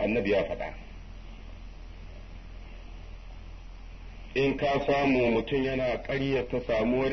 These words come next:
irin wannan guba, to, ka tabbata baya cikin masu aƙidan kirki. Ta yiwu yana cikin Khawarij ko Mu'tazila. Al-Imam An-Nawawi a sharhansa na Sahih Muslim a juz'i na goma sha hudu, shafi na ɗari da arba'in da ɗaya,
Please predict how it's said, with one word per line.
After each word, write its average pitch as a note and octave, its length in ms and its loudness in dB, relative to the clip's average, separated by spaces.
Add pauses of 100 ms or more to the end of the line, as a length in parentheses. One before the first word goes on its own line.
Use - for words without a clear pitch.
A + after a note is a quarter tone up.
irin C3+ 260 4
wannan C3 360 2
guba, C3+ 480 2
to, A2+ 140 -2
ka G#2 120 -2
tabbata A2+ 480 2
baya A#2+ 360 6
cikin A#2+ 520 0 (120)
masu G2+ 280 -2
aƙidan G#2 520 0
kirki. D#2+ 320 -6 (1160)
Ta C#3 180 2
yiwu B2+ 220 6
yana A#2 320 4
cikin A2+ 260 0
Khawarij A2+ 540 4
ko A2 120 0
Mu'tazila. F2+ 600 0 (2000)
Al-Imam F3 440 4
An-Nawawi B2 640 6 (400)
a - 80 0
sharhansa B2+ 800 0
na B2+ 120 -4
Sahih C#3 400 0
Muslim A2+ 540 0 (440)
a G2+ 100 2
juz'i C3 340 2
na A#2+ 80 4
goma A#2 260 2
sha A#2 160 2
hudu, G#2+ 180 -2
shafi B2+ 340 0
na A#2 100 2
ɗari A2 260 0
da G#2 140 0
arba'in G2 360 0
da G2 80 0
ɗaya, D#2 260 -4